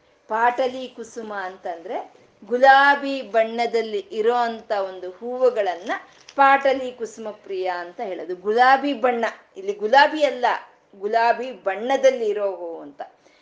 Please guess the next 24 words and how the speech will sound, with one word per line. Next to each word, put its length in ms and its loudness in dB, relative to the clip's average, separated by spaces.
ಯಾಕೆಂದ್ರೆ 540 2
ಇವಾಗ 400 0
ಗುಲಾಬಿ 460 -4
ಏನೇನೋ 1040 -4
ಬಣ್ಣಗಳು 540 -8
ಬರುತ್ತೆ, 360 -10
ಏನೇನೋ 400 -16
ಬಣ್ಣಗಳು 460 -16
ಬರುತ್ತೆ. 340 -20
ಗುಲಾಬಿ 880 0
ಬಣ್ಣ 440 -6
ಅಂತಂದ್ರೆ 880 -8
ಪಿಂಕ್ 420 -10
ಅಂತ 200 -8
ಹೇಳ್ತೀವಿ 440 -14
ನಾವು, 220 -16
ಅದನ್ನೇ 320 -10
ಗುಲಾಬಿ 500 -6
ಬಣ್ಣ 320 -14
ಅಂತ 280 -20
ಹೇಳೋದು. 340 -20
ಅದು 180 -6
ಅಮ್ಮನವ್ರಿಗೆ 580 -6
ಇಷ್ಟ 460 -10